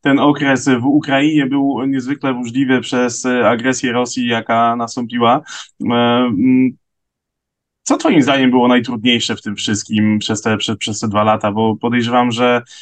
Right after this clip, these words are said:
mm, sporo widziałeś, y, mm, rozgrywane mecze były w, pod granicą z Rumunią, jeżeli się, e, nie mylę. E, także byliście, e, w, w, w Gródku, co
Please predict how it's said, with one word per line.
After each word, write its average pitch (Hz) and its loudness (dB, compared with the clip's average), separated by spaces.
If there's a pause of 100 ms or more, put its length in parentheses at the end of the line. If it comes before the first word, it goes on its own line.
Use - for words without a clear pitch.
(200)
mm, 131 4 (580)
sporo 196 0
widziałeś, 147 2
y, 143 0 (320)
mm, 139 -4 (200)
rozgrywane 147 0
mecze 147 -2 (100)
były 139 0
w, - -20 (520)
pod 127 -6
granicą 127 -2
z - -8
Rumunią, 120 0
jeżeli 110 -4
się, 117 -2 (440)
e, - 0
nie 127 4
mylę. 120 2 (380)
E, 120 0
także 123 2
byliście, 131 -2
e, 127 -2 (1160)
w, 151 0
w, 151 0
w 131 -6
Gródku, 139 0
co 113 -4